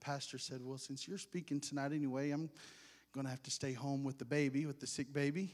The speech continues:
and let my wife go to church." And, uh, so that's where Pastor is tonight, if anyone is wondering. And, um, so we, uh, you guys are stuck with me. Sorry about that. We, uh, it's, uh, we, it's good to have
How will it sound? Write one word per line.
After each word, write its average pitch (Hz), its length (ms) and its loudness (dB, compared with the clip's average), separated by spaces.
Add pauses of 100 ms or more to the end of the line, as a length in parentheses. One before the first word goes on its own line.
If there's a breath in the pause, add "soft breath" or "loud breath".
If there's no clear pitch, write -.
(100)
and 127 100 -8
let 135 160 0
my 139 80 0
wife 143 380 2
go 131 100 0
to 117 80 -2
church." - 480 -2
And, 123 260 0
uh, 120 140 -2
so - 140 0
that's 196 260 10
where 208 100 12
Pastor 160 520 4
is 147 180 2
tonight, 143 380 2 (420 loud breath)
if - 80 -8
anyone 135 300 10
is 131 180 4
wondering. 147 380 8 (480 loud breath)
And, 131 280 0
um, 117 400 -2 (360)
so 123 340 -2 (760 loud breath)
we, 170 300 8
uh, 156 300 10 (840 loud breath)
you 147 80 -12
guys 147 220 -2
are 127 60 -6
stuck 147 260 -4
with 151 160 -8
me. 160 260 2 (400 loud breath)
Sorry 135 280 -2
about 135 240 -2
that. 156 320 -2 (500 loud breath)
We, 135 180 -2
uh, 127 140 -6 (300 loud breath)
it's, 151 240 2
uh, 147 220 8 (340 loud breath)
we, 196 260 6 (140)
it's - 220 2
good 302 200 2
to 277 80 10
have 208 460 10